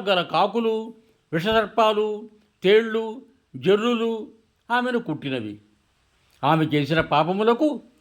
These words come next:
ఇటు ఏడు తరాల వాళ్ళు, అటు ఏడు తరాల వాళ్ళు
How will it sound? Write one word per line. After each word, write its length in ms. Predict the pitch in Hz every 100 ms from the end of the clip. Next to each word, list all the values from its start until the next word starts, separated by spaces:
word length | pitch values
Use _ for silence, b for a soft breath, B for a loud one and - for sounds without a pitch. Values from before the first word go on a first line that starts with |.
| _ _
ఇటు 140 | 214 254
ఏడు 280 | 196 220
తరాల 360 | 254 240 254 262
వాళ్ళు, 640 | 247 254 240 247 247 247 - _ _ 190
అటు 140 | 254
ఏడు 260 | 208 202 240
తరాల 400 | 254 247 254 240
వాళ్ళు 540 | 240 233 233 226 240